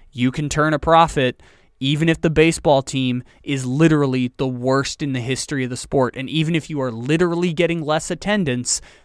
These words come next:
than all three of your minor league teams individually, even if you're getting less attendance than those teams,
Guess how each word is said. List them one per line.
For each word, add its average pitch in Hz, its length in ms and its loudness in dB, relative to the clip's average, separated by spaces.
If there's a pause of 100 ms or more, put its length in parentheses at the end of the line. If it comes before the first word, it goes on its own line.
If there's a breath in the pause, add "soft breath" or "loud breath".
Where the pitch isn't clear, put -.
(100)
than 143 300 4 (140)
all 156 300 6
three 170 400 0
of 156 120 -2
your 151 160 0
minor 139 400 0
league 127 440 -2
teams 127 560 -4
individually, 120 920 -8 (560)
even 196 240 0
if 208 60 0
you're 214 100 2
getting 190 240 4
less 170 280 2
attendance 170 540 -2
than 139 200 -8
those 156 260 0
teams, 107 640 -6